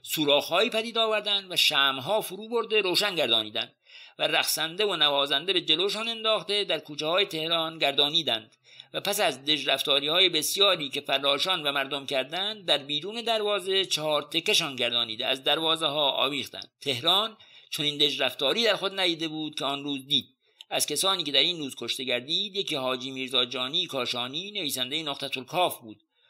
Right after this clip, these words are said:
قرة العین که چند سال پیش دستگیر شده در خانهٔ محمود خان کلانتر میزیست، این زمان او را نیز کشتند. از این پس بابیان نتوانستند در ایران بمانند.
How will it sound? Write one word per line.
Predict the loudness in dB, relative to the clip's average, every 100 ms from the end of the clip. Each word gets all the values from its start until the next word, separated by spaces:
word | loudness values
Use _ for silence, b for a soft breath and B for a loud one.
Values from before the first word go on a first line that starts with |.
| _ -2
قرة | 0 2 0
العین | -2 0 2 2 -2
که |
چند | -4 -2 -2
سال | 0 0
پیش | 0 -6
دستگیر | -2 -2 -2 -4
شده | -4 -4 -2
در | 0
خانهٔ | 0 -4 -6 -4
محمود | -2 -2 -4 -10
خان | -6 -6
کلانتر | -6 -6 -4 0 0
میزیست، | -2 -6 -4 -4 -6 -8
این | -8 -6
زمان | -4 -4 -6
او | -6 0
را | 2
نیز | 2 2 0 -2
کشتند. | -4 -2 -2 -4 _ _ _ _ B B B B 0
از | 0
این | 0 -4 -2
پس | 0 0 0
بابیان | 0 0 0 0
نتوانستند | 0 0 -2 -2 -4 -2 -2
در | -2
ایران | -2 -2 0
بمانند. | 0 0 -6 -10